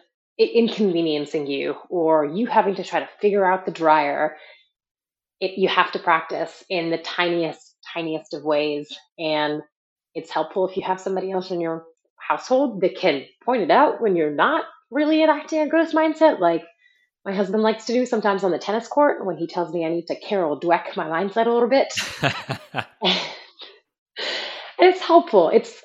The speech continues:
Speaker 1: incredibly obnoxious at the time because you're like, "You're right. And I hate that you're right, but that's okay." It, it's the tiny things. It's the me getting upset when I play tennis and Ryan reminding me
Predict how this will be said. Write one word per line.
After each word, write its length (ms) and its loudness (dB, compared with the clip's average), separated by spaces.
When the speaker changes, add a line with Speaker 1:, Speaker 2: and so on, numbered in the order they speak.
Speaker 1:
incredibly 640 4
obnoxious 520 2
at 80 -8
the 60 -6
time 400 -2
because 380 -8
you're 240 0
like, 220 0
"You're 100 -4
right. 540 0
And 100 -6
I 40 -4
hate 300 -2
that 120 -8
you're 140 -6
right, 320 0
but 120 -8
that's 200 0
okay." 560 -4
It, 220 2
it's 200 2
the 100 4
tiny 360 4
things. 280 0
It's 200 -6
the 100 2
me 240 0
getting 280 2
upset 400 0
when 120 0
I 120 2
play 240 2
tennis 520 -4
and 460 0
Ryan 420 2
reminding 500 2
me 420 0